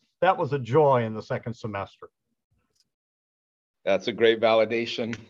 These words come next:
Speaker 2: that, uh, <laughs> that they're reading things rightly. Um, I wanna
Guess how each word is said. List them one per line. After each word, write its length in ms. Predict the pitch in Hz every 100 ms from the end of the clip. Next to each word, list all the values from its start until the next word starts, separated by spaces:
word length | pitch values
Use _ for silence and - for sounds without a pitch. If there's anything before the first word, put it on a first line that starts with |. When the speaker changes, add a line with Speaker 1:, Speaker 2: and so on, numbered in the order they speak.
| -
Speaker 2:
that, 160 | 117
uh, 260 | 110 104 98 -
<laughs> 160 | - 120
that 540 | - 156 123 120 117
they're 160 | 117 117
reading 300 | 117 123 113
things 160 | 127 117 -
rightly. 480 | 110 113 113 117 120 117 _ - - - _ -
Um, 440 | 139 135 117 107 - - _ _ -
I 60 | 147
wanna 320 | 190 226